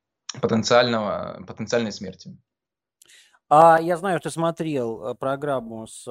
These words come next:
Speaker 2: академиком Зверевым, а, а,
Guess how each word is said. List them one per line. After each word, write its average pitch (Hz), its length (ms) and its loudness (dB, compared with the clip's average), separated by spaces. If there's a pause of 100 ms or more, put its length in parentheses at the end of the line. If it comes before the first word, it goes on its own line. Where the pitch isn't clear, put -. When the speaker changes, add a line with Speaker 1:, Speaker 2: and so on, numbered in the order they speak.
(120)
Speaker 2:
академиком 123 560 -14
Зверевым, 123 800 -14 (340)
а, 120 500 -12 (800)
а, 113 680 -8